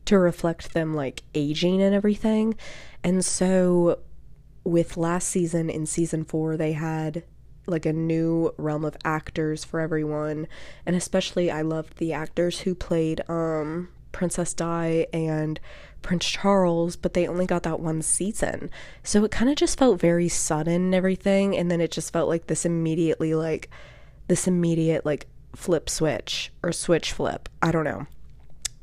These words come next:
Um, but I'm not <laughs> done the season yet,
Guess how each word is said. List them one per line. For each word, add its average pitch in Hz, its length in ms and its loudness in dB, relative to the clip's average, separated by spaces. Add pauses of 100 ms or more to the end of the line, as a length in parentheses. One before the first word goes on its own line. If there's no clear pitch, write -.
Um, 175 640 4 (160)
but 175 100 2
I'm 180 100 2
not 180 200 2
<laughs> - 20 0
done 220 280 8
the 208 80 4
season 254 420 4
yet, 233 380 4